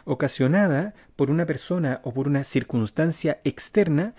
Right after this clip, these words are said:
que hubiere sido determinante para contraer el vínculo. Si seguimos las reglas generales que establecen estos dos artículos que cita, eh, la Ley de Matrimonio Civil,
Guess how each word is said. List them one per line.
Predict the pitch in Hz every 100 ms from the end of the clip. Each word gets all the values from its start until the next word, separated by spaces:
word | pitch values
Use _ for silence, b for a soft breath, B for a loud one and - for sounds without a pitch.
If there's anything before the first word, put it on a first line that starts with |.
| B B -
que | 131
hubiere | 147 175 151
sido | - 180 147 143
determinante | 151 208 262 247 240 240 226 247 240 -
para | - 285
contraer | 139 127 135 139 160 -
el | 143
vínculo. | 143 131 104 80 - - - - b b b b b
Si | - 156
seguimos | 175 165 262 175 -
las | 143 127 123 117 -
reglas | 120 165 196 175
generales | 165 120 135 160 113 - -
que | -
establecen | - 120 117 147 131 127
estos | - - 117
dos | 139 147
artículos | - 165 147 131
que | - -
cita, | - 147 143 - B B B B B B -
eh, | 123 120 120
la | 139 120
Ley | 147
de | 139
Matrimonio | 123 123 131 156
Civil, | - 196 170 226